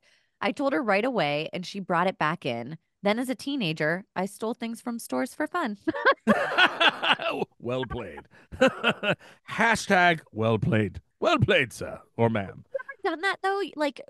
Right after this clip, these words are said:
Speaker 1: I, I've done it where I've, like, thrown something in the bottom of the cart, like a case of soda or whatever, and then just
Speaker 2: Yes.
Speaker 1: walked out and was like, "Whoop, whoopsie."
Speaker 2: Oops. <gasps> I did
Speaker 1: Well,
Speaker 2: not know. <gasps>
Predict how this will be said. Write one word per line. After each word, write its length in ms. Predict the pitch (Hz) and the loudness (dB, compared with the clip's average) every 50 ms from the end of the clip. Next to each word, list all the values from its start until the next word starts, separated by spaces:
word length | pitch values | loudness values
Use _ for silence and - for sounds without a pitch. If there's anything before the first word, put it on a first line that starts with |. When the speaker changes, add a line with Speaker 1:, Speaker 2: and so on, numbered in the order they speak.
| - - - | -20 -16 -12
Speaker 1:
I, 100 | 226 208 - _ - - | -12 -12 -12 _ -6 -2
I've 260 | 247 262 277 262 233 | 0 0 0 0 -2
done 240 | - 302 285 269 269 | -2 -2 -2 -2 -4
it 220 | 269 269 254 - 202 | -6 -6 -6 -6 -4
where 160 | 233 226 226 | -2 0 2
I've, 140 | 214 214 196 | 2 2 2
like, 180 | 208 202 202 _ | -2 -4 -4 _
thrown 320 | - 202 208 208 208 208 | -6 -2 -2 -2 -2 -2
something 400 | - - 202 185 180 208 202 190 | -6 -8 -8 -8 -6 -8 -6 -6
in 80 | 196 185 | -4 -4
the 60 | 185 | -4
bottom 360 | 170 143 147 165 185 180 185 | -4 0 2 2 2 2 0
of 100 | 185 160 | -2 -4
the 80 | 180 170 | -4 -6
cart, 400 | - - 156 156 175 190 185 - | -6 -2 0 0 2 0 0 -2
like 140 | 170 165 - | -6 -4 -2
a 160 | 170 160 156 _ | -2 -2 -2 _
case 240 | - 220 185 185 - | -8 -8 -8 -6 -6
of 80 | 180 | -10
soda 320 | - - 180 175 185 175 175 | -2 0 2 4 4 4 4
or 220 | 170 170 170 170 | 2 2 2 0
whatever, 500 | 160 160 180 170 165 160 - 202 214 254 - - - _ _ _ _ - | 0 -2 -2 0 -2 -2 -2 -4 -6 -6 -8 -12 -20 _ _ _ _ -2
and 160 | 262 262 254 | -2 -2 0
then 100 | 254 247 | -2 -4
just 180 | 240 254 - - | -4 -6 -6 -6
Speaker 2:
Yes. 80 | 190 185 | -6 -2
Speaker 1:
walked 360 | 208 208 202 233 - - 202 | 0 0 0 0 -2 -4 -2
out 260 | 185 220 214 175 - | 2 2 2 2 2
and 160 | 175 180 185 | 0 -6 -4
was 160 | 175 175 156 | -4 -4 0
like, 160 | 185 165 160 - - | 0 0 0 0 2
"Whoop, 220 | 349 - - - _ _ _ _ _ _ _ _ _ _ 156 | 4 4 4 4 _ _ _ _ _ _ _ _ _ _ -6
whoopsie." 680 | 160 170 208 233 _ _ _ - 208 208 202 208 208 208 | -4 -4 -4 -4 _ _ _ -10 -8 -8 -6 -4 0 0
Speaker 2:
Oops. 400 | 247 311 - - - - - _ _ - | 0 0 -2 -6 -10 -10 -20 _ _ -10
<gasps> 500 | 285 277 240 - _ _ _ _ _ - | -10 -10 -10 -10 _ _ _ _ _ -10
I 140 | - 113 113 | -6 -6 -4
did 140 | 113 170 165 | -4 -4 -4
Speaker 1:
Well, 240 | 165 175 - - 381 | -2 0 0 0 2
Speaker 2:
not 100 | 180 226 | 2 2
know. 280 | 294 359 359 226 131 _ _ | 2 0 -2 -6 -8 _ _
<gasps> 140 | - 285 262 | -8 -8 -8